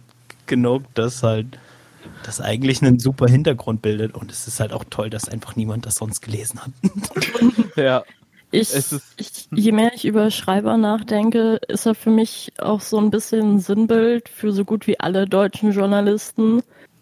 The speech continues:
Speaker 3: weil er war nicht besonders schlau. <laughs> Er hatte so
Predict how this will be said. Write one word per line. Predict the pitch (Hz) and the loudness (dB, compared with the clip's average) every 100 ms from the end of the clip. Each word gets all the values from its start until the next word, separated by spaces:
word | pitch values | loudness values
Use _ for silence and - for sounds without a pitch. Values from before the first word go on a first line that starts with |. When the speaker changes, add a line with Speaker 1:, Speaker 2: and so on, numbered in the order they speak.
| - | -2
Speaker 3:
weil | 202 226 | 2 4
er | 226 | 4
war | 214 247 | 4 4
nicht | 254 - | 4 2
besonders | - 226 226 233 220 - | -2 2 4 4 2 -4
schlau. | 208 214 247 262 - - - - - - - - | -2 2 2 0 -6 -10 -10 -10 -10 -14 -18 -12
<laughs> | 196 - - 220 - - 440 - - - - - - - - - | -6 -6 -6 -14 -16 -10 -10 -6 -6 -6 -10 -12 -20 -16 -14 -10
Er | - 226 | 0 2
hatte | 247 262 | 2 0
so | 220 240 233 | 4 4 4